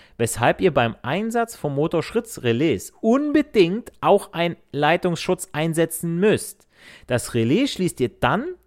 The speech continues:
so nah wie möglich am Motor an. Also im Schaltplan sieht man das dann ganz gut, dass das immer kurz vorm Motor ist und der Leitungsschutz immer ganz oben, also immer am Anfang vom Stromkreis. Ja, nochmal sowas, äh, wenn ihr mal gefragt werdet, eine ganz wichtige Sache.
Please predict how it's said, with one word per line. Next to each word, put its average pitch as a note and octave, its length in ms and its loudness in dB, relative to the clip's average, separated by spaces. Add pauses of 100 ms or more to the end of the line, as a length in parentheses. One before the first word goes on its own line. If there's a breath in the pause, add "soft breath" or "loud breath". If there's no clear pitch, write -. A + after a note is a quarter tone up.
so A#2+ 220 -6
nah C#3+ 260 2
wie D#3 80 -2
möglich C#3+ 420 -2
am G2+ 120 -2
Motor C#3+ 400 0
an. A#3 120 -4
Also A2+ 220 -6
im G#2+ 80 -8
Schaltplan B2+ 480 -2
sieht B2+ 200 -8
man C3+ 280 -2 (460 loud breath)
das - 180 -6
dann A#2+ 160 0
ganz A2 260 0
gut, G#3 220 -2
dass C3+ 160 0
das A#2+ 160 -2
immer B2 160 -4
kurz - 300 -2
vorm G#2 180 -4
Motor F#3+ 340 0
ist A3 140 0
und C#3+ 160 -6
der A#2+ 80 0
Leitungsschutz C#3 580 0
immer B2+ 180 -4
ganz B2+ 300 -2 (220)
oben, C3 300 0
also F#2+ 180 -6
immer A#2 220 -2
am A2+ 160 -2
Anfang B2 340 -2
vom F#2+ 180 -8
Stromkreis. F2 640 -14 (320)
Ja, G2+ 160 -4
nochmal G#2+ 260 -2
sowas, A2 400 -2
äh, G#2+ 260 -4
wenn G#2+ 240 -4
ihr G#2 100 -6
mal G#2 140 -2
gefragt G#2+ 480 -2
werdet, F#2+ 240 -6
eine F#2 80 -10
ganz G#2 200 -8
wichtige G2 360 -6
Sache. F#2+ 280 -4